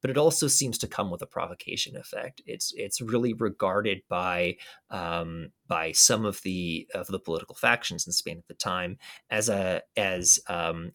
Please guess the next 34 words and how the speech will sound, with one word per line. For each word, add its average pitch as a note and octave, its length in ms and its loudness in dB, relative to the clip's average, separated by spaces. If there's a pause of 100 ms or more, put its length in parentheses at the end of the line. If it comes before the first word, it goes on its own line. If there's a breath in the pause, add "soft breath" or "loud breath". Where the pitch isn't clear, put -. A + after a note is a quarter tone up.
a B2+ 80 10
tool B2+ 540 0
of G2+ 120 -6
repression F2 680 -2
by F2+ 120 -2
a F#2 80 -2
government F#2 520 -4
increasingly F#2 680 -2
dominated - 580 -6
by - 140 -8
the - 80 -8
Communist - 520 -10
Party. - 360 -8 (600 loud breath)
Um, A2 280 -6 (120)
so G2+ 480 6
one B2+ 260 4
of A2+ 120 0
the A2 80 -4
things G2 360 0
that, F2 280 -2 (160)
that - 140 -2
happens, F#2 340 -4
again, A#2 140 -2
it's G2+ 100 2
a, B2+ 80 2
it's - 140 2
a - 20 6
war A#2 220 6
of G#2+ 100 2
multiple F#2 320 -4
different - 300 -8
political - 320 -2
factions, F#2 500 -4 (640 loud breath)
um, F#2 320 0